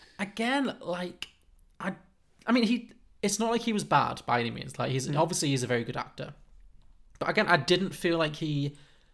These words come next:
Speaker 1: humanized the character in any way.
Speaker 2: Mm-hmm.
Speaker 1: He was play-, he, he, like, he, there was no scenes when I was like, "Oh, this is bad acting" or anything, but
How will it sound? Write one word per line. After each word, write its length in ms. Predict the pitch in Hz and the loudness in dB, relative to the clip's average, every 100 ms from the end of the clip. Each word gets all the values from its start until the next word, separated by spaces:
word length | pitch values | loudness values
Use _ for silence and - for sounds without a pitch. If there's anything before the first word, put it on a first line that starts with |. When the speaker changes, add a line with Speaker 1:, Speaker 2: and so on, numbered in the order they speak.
| _ - - - - - - - - _ _ - | _ -20 -18 -16 -20 -20 -20 -20 -20 _ _ -12
Speaker 1:
humanized 760 | - 147 147 156 160 180 180 | -4 0 2 2 0 0 -2
the 60 | 185 | -6
character 340 | - 185 - | -2 -2 0
in 80 | 190 | 0
any 100 | 190 | 0
way. 220 | 190 226 262 - | 0 -2 -4 -8
Speaker 2:
Mm-hmm. 240 | 147 135 170 185 - | -4 0 -2 -4 -10
Speaker 1:
He 120 | 175 | 2
was 100 | 180 | 2
play-, 260 | 180 - 196 | 2 -4 0
he, 200 | 190 220 190 | 0 2 4
he, 40 | |
like, 160 | 220 190 | 4 4
he, 180 | 165 - - | -2 -6 0
there 60 | |
was 80 | 208 | 4
no 100 | 254 | 4
scenes 260 | 254 214 190 | 4 2 2
when 80 | 175 | 0
I 20 | |
was 80 | 170 | 2
like, 120 | 156 | 2
"Oh, 120 | 135 | 2
this 140 | 127 127 | 0 -4
is 80 | |
bad 180 | 113 117 | -4 0
acting" 340 | 143 - - 123 | 0 0 -6 -4
or 40 | |
anything, 220 | 127 139 | -6 -6
but 220 | 143 - | -4 -4